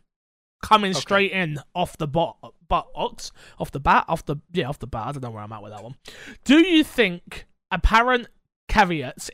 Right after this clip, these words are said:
Speaker 1: involved in the sale, licensing, et cetera, will, uh, Delta some, will deteriorate,
Speaker 2: Delta.
Speaker 1: deter, thank you, some people from purchase? Will the studio be a part of the purchase, or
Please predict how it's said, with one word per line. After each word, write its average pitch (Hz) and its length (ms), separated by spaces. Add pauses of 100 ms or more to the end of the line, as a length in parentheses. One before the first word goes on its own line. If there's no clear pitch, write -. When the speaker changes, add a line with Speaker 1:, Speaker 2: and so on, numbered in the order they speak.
Speaker 1:
involved 180 520
in 196 80
the 185 100
sale, 147 500 (140)
licensing, 143 540
et 131 140
cetera, 127 220 (400)
will, 277 360 (200)
uh, 185 340 (160)
Delta 190 520
some, 190 360 (120)
will 185 340
deteriorate, 226 460
Speaker 2:
Delta. 156 320
Speaker 1:
deter, 165 400
thank 147 320
you, 139 100 (220)
some 226 220
people 208 360
from 180 220
purchase? 180 640 (340)
Will 240 140
the 302 80
studio 208 420
be 180 140
a 170 60
part 170 260
of 151 80
the 156 80
purchase, 147 600
or 156 180